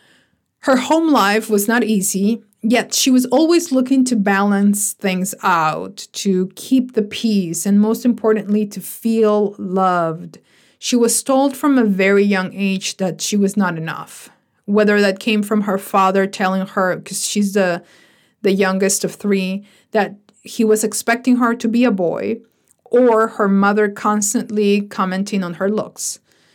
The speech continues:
So this informed how she behaved and acted, and she was very focused on being the best at ballet and gymnastics because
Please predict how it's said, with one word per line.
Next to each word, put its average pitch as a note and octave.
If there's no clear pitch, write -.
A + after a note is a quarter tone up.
So G#3+
this C4
informed A#3
how G#3+
she G#3
behaved F#3+
and F3
acted, A3
and G3+
she B3
was B3+
very B3+
focused A#3+
on G3
being G3
the F#3
best F3+
at F3
ballet F3+
and F3+
gymnastics D#3+
because G3+